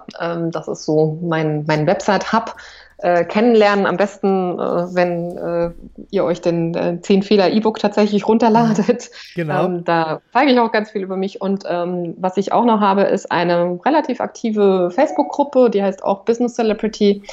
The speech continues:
Speaker 1: Also gerne auch auf Facebook einfach mal schauen nach Business Celebrity, nach der
Speaker 2: Mhm.
Speaker 1: Gruppe und, ähm, da vorbeischauen.
Speaker 2: Super.
Speaker 1: Da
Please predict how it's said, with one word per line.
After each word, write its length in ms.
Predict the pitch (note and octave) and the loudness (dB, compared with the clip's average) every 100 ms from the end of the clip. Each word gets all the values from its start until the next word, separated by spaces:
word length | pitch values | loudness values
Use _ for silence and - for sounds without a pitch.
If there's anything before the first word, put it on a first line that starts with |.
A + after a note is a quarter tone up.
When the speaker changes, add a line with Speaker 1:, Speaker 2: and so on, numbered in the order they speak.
| - - - - | -18 -20 -10 -2
Speaker 1:
Also 220 | F3 E3+ | 2 2
gerne 240 | E3+ F3+ | 2 2
auch 80 | - | 0
auf 180 | D3 - | -2 0
Facebook 380 | E3+ E3+ E3 - | -2 -2 -4 -4
einfach 180 | - | -4
mal 120 | D#3+ D#3+ | -4 -2
schauen 280 | F3 F3 | 0 2
nach 240 | D#3+ D#3+ - | 0 -4 -8
Business 340 | - E3+ E3+ | -6 -4 -4
Celebrity, 720 | E3+ D#3 D#3 E3 - D#3 D#3 D#3+ | -2 -2 -2 -6 0 0 0 -2
nach 140 | E3+ D#3+ | -2 0
der 100 | D#3+ | 0
Speaker 2:
Mhm. 40 | |
Speaker 1:
Gruppe 360 | - F#3+ E3+ D#3+ | 0 0 0 0
und, 200 | D#3+ D#3+ - | 0 -4 -6
ähm, 280 | A2 D#3 D#3+ | -4 -4 -2
da 140 | D#3+ D#3+ | -2 -2
vorbeischauen. 560 | D#3+ C3+ - D#3 D#3+ - _ _ _ _ | 0 0 0 0 0 -4 _ _ _ _
Speaker 2:
Super. 400 | _ C#3+ B2+ A#2+ A2 - | _ -16 -14 -14 -14 -6
Speaker 1:
Da 220 | - C#3+ | 0 0